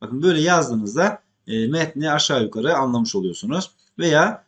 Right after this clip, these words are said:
e, oyun alanlarındaki, oyun parklarında, e, fizik kuralları diye yazabilirsiniz. Ana fikrimiz, ana fikirde de öğüt ve nasihat anlamı içermesi gerekiyor. Doğada her şey fizik kurallarına uygundur.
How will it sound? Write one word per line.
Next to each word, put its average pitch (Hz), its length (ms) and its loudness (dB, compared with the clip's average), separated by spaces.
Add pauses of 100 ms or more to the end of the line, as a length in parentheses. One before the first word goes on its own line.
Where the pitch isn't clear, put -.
(180)
e, 120 480 0
oyun 165 400 2
alanlarındaki, 123 720 2
oyun 156 200 0
parklarında, 123 760 -2 (160)
e, 120 220 0
fizik 151 280 -8
kuralları 104 600 0 (120)
diye 101 160 2
yazabilirsiniz. 85 800 -6 (320)
Ana 165 200 0
fikrimiz, 190 600 -2 (960)
ana 160 220 0
fikirde 175 360 -4
de 180 40 2
öğüt 170 340 0
ve 156 80 0
nasihat 147 380 -2
anlamı 110 300 0
içermesi 95 440 -4
gerekiyor. 147 520 -2 (280)
Doğada 156 360 4
her 165 220 2
şey 170 240 -2
fizik 151 300 -12
kurallarına 131 360 0
uygundur. 135 580 0